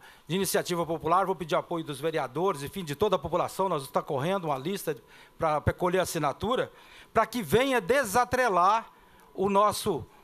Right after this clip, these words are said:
vale alimentação da assiduidade.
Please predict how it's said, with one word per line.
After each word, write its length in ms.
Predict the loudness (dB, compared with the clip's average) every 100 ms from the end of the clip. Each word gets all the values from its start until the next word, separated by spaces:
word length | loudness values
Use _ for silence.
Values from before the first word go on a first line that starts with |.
| _ _ _ _ 2
vale 200 | 4 4
alimentação 840 | 0 -2 0 -2 -2 -4 -4 -8 -14 _ _ _ _ -6
da 140 | -4
assiduidade. 840 | -2 -6 -10 -6 -4 -4 -8 -18